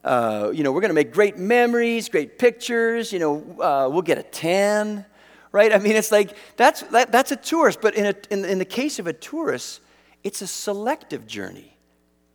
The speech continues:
meaning as, as soon as that destination that they've grabbed hold of,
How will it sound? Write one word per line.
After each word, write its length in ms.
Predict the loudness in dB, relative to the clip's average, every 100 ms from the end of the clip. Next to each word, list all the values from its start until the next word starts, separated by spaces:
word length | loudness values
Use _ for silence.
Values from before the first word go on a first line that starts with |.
| _ _
meaning 560 | -4 0 0 -4 -10 _
as, 240 | -2 -2 -2
as 100 | -6
soon 320 | -6 -2 0
as 120 | 0 2
that 280 | 2 2
destination 720 | 0 0 0 -2 0 -2 -4 -4
that 140 | 0
they've 180 | 0 2
grabbed 300 | 2 2 0
hold 420 | -4 -2 -2 -4
of, 380 | -8 -8 -10